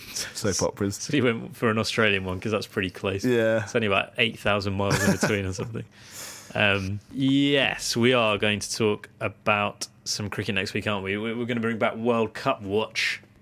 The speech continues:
Speaker 2: talk about these, these one-day series that have been going on, India, West Indies and Pakistan, Australia.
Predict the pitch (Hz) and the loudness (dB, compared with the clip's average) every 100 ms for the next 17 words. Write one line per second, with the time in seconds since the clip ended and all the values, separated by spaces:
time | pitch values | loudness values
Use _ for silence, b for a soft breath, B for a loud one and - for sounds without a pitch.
0 | - - 123 - 104 101 104 104 98 - | -18 -6 -4 -2 2 2 2 -2 -2 -4
1 | 113 101 113 104 101 107 95 104 101 101 | -4 -2 0 0 0 0 -2 -4 -4 -2
2 | 98 98 110 110 110 104 104 101 - - | -2 0 -4 -4 -4 -2 -2 -2 -4 -6
3 | 104 101 104 98 98 95 b b b b | -4 -2 -2 -4 -6 -10 b b b b
4 | b - 110 104 - 107 101 95 - 104 | b -12 -8 -6 -2 0 0 -2 2 2
5 | 101 104 | 4 0